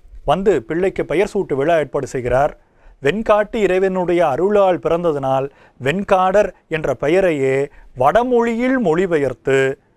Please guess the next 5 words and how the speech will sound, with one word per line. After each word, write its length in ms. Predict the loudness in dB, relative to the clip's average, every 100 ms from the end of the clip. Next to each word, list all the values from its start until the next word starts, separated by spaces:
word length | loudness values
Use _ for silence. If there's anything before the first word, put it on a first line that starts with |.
| _
அவருக்கு 460 | -2 0 0 -2 -6
ஸ்வேதவனப் 840 | -4 0 4 4 4 2 0 -2
பெருமாள் 540 | -2 -2 0 0 0 -4
என்று 220 | -6 -2
பெயரிடுகிறார். 540 | 0 2 2 -2 -4